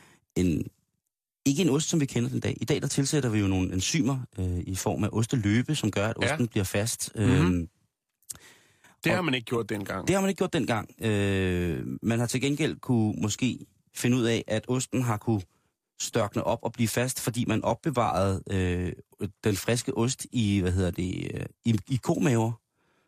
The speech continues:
Speaker 1: eller i andre former for maver.
Speaker 2: Ja.
Speaker 1: Og det er jo den her mavekultur, som, øh, som også bliver brugt i selvfølgelig en destilleret og rengjort stand,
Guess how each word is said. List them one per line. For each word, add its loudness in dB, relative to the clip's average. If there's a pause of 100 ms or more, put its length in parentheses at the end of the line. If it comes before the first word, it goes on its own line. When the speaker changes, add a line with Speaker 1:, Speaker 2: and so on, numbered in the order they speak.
(120)
Speaker 1:
eller 2
i -2
andre -2
former 0
for -2
maver. 0
Speaker 2:
Ja. 2
Speaker 1:
Og -2
det 2
er 0
jo -2
den 0
her 2
mavekultur, 0
som, 0
øh, 0
som 0
også 0
bliver 0
brugt -2
i 2
selvfølgelig 0
en 2
destilleret 0
og -2
rengjort 0
stand, -2